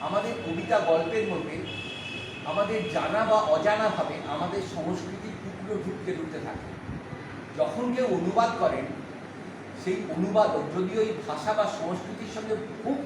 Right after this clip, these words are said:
ঘনিষ্ঠভাবে পরিচিত না হন, তার অনুবাদ হয়ে ওঠে কিছু শব্দমালা, সেটা অনুবাদ হয় না।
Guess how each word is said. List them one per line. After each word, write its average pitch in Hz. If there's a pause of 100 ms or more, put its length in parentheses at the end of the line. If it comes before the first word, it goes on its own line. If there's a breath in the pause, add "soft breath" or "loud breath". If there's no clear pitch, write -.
(100)
ঘনিষ্ঠভাবে 220 (100)
পরিচিত 185
না 185
হন, 139 (840)
তার 175
অনুবাদ 196
হয়ে 190
ওঠে - (720)
কিছু - (120)
শব্দমালা, - (580)
সেটা 156 (120)
অনুবাদ 170
হয় 170
না। -